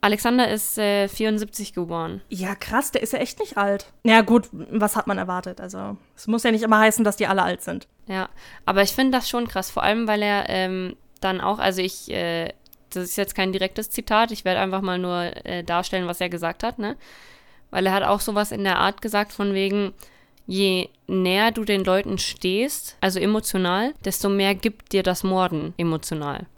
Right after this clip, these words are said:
Speaker 2: Also desto befriedigender ist der Mord.
Speaker 1: Genau.
Speaker 2: Ah, ich weiß nicht, also ich versuch das immer nachzuvollziehen, so von einem objektiven Standpunkt aus. Ich weiß nicht.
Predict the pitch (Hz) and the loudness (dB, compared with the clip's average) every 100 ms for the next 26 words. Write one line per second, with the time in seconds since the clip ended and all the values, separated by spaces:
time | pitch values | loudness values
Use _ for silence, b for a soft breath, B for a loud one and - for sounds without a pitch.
0 | _ - 208 196 196 196 214 202 - 240 | _ -4 -4 -2 -2 -2 -2 -2 -2 2
1 | 226 214 196 196 190 185 185 - - 190 | 2 2 2 0 0 -2 -4 -8 -4 -2
2 | 185 185 190 175 - 180 160 151 131 131 | -2 -4 -6 -8 -2 0 0 0 -2 -4
3 | - - 202 226 220 208 233 277 359 - | -10 -8 -2 0 -2 0 2 2 0 -4
4 | - 240 233 269 240 - - - - 240 | -6 -4 -2 -4 -6 -8 -10 -6 4 4
5 | 262 311 - 285 - 277 269 262 - 208 | 4 0 0 -4 0 2 2 0 0 0
6 | 214 - - 294 285 277 - 269 277 254 | -2 -4 -6 -2 -2 -2 -4 -2 -2 -2
7 | - 226 220 - 262 254 240 226 220 214 | 0 0 0 0 -2 -4 -4 -2 -2 0
8 | 226 214 190 - 190 233 - 226 190 220 | 0 -2 -6 -4 -4 -6 -2 -2 2 2
9 | 370 - 214 208 214 - | 2 2 -4 -4 -8 -16